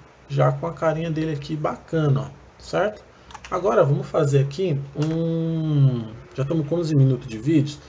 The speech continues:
vamos só fazer um, um, uma boxzinha aqui pra gerar um, um, um quadradinho bem simples aqui, né?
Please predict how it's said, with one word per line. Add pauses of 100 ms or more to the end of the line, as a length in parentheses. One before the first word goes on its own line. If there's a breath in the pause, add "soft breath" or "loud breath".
(360 loud breath)
vamos
só
fazer
um,
um,
uma
boxzinha
aqui (680 loud breath)
pra
gerar
um,
um,
um (120)
quadradinho (460)
bem
simples
aqui,
né?